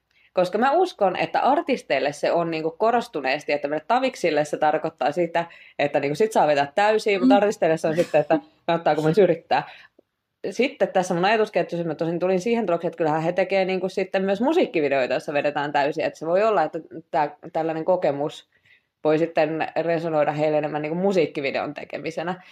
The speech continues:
Speaker 1: Mut
Speaker 2: Kyllä.
Speaker 1: mä mietin sitä ihan samaa, ja nyt tää on mun mielestä korostunut sit niissä livekeikoissa, mitä on ollut korona-ajan ai-,
Speaker 2: Joo.
Speaker 1: niinku, aikaan enemmän kuin ehkä tässä V M Issä, missä ne on, niinku, täytet musiikkivideon tyyliset
Speaker 2: Joo.
Speaker 1: esitykset. Et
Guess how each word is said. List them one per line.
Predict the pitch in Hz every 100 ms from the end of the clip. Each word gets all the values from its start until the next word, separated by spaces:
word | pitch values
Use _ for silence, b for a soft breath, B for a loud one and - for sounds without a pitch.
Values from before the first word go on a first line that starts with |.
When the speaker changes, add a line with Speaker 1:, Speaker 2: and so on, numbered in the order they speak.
| B -
Speaker 1:
Mut | -
Speaker 2:
Kyllä. | 214
Speaker 1:
mä | 226
mietin | 277 320 262
sitä | 220 233
ihan | 226 233
samaa, | 247 285 254 151
ja | 156
nyt | 165 185 - 180 180 - 185
tää | 185
on |
mun | 185
mielestä | 208 208
korostunut | - 226 254 - 160 151
sit | - 160 -
niissä | 170 160 180
livekeikoissa, | 175 196 196 240 302 294 - 117 139 -
mitä | 139 139 123
on | 139
ollut | 139 - _
korona-ajan | 160 147 143 113 101 117 131
ai-, | 120 - -
Speaker 2:
Joo. | 208
Speaker 1:
niinku, | 226 147
aikaan | 135 - 143
enemmän | 139 139 147
kuin | 147
ehkä | 147 156
tässä | 147 170
V | 160 151
M | 82 151
Issä, | -
missä | 143 147 156
ne | 139
on, |
niinku, | 127 147 202
täytet | 139 139 143
musiikkivideon | 139 151 - 151 135 156
tyyliset | - 107 185 214 208
Speaker 2:
Joo. |
Speaker 1:
esitykset. | - 208 202 190 240 - B B B B B -
Et | 156